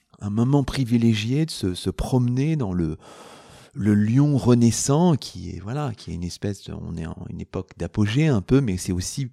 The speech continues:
peut-être le début d'un, je sais pas, d'une forme de crépuscule aussi. Enfin, voilà.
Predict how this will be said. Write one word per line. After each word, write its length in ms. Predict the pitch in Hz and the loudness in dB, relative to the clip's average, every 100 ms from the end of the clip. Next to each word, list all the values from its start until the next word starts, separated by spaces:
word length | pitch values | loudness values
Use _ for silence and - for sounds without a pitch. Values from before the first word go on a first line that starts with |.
| _ | _
peut-être 300 | - 101 - | -8 -8 -8
le 120 | - 85 | -12 -10
début 440 | 90 85 110 120 | -10 -8 -6 -4
d'un, 420 | - - - - - - _ - _ _ | -4 -4 -6 -8 -12 -18 _ -20 _ _
je 60 | |
sais 60 | _ | _
pas, 80 | 104 | -4
d'une 160 | 92 - | -4 -4
forme 200 | 95 90 | -6 -6
de 60 | |
crépuscule 640 | - 98 - - - 139 90 | -8 -8 -8 -10 -4 -2 -2
aussi. 360 | 98 - - - | -4 -8 -10 -12
Enfin, 220 | - - - | -14 -18 -14
voilà. 340 | 101 107 117 | -10 -8 -10